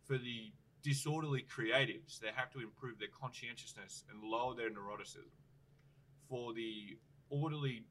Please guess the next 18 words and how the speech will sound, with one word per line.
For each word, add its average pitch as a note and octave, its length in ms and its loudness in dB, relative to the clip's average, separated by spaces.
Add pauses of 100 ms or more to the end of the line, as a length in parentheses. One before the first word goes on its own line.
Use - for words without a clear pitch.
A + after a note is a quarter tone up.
(120)
doers, G#2+ 760 2 (460)
they A2+ 140 2
have A#2+ 260 4
to, A2 400 -2 (1600)
uh, G2+ 220 0 (240)
increase D#3 560 2
their C3+ 200 6
openness C3 360 0
to A2+ 120 -8
experience - 720 -10 (1300)
and A2 420 2 (300)
likely A2+ 720 6 (1000)
increase A#2+ 560 0
their B2+ 200 6
agreeableness A2+ 580 0
if - 100 -12
they're G#2+ 100 4
disagreeable, A2+ 680 8